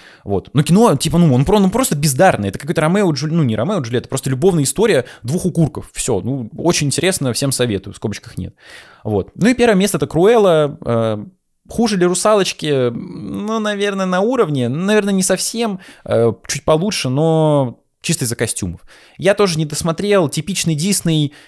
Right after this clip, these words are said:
Дети в Лондоне б-, грязном бегают, все идеально, в-, там, не, не знаю, накрашенные, напомаженные.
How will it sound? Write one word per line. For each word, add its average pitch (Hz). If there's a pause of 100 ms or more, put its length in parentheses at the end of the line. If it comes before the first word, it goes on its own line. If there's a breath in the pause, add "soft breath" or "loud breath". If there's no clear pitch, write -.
(120 loud breath)
Дети 160
в 143
Лондоне 156
б-, 120 (220)
грязном 151
бегают, 147
все 180
идеально, 160
в-, 139
там, 135
не, 139
не 131
знаю, 139 (180 loud breath)
накрашенные, 165
напомаженные. 147